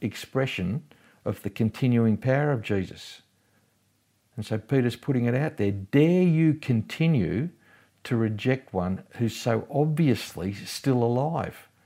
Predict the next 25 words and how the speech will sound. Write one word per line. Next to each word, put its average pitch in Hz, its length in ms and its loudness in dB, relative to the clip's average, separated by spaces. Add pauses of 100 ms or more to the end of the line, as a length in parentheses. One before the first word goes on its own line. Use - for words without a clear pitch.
(400)
Peter 131 280 4
and 104 120 2
John 120 320 2
couldn't 139 300 0
have 95 120 -2
done 90 200 0
this 85 220 -8
miracle. 92 460 -8 (540)
Only 131 340 2
Jesus 123 560 -2
could - 260 -2
have, 95 240 -4
and 110 140 -2
only 120 340 0
through, 110 380 -2 (340)
uh, 107 280 -4
through 117 300 0
them. 110 360 0 (1400)
Well, 107 120 -2
dare 127 340 0
we 127 460 -4 (1080)
reject 107 420 -4
one 95 200 -6
who's 101 200 -6
so 101 240 -6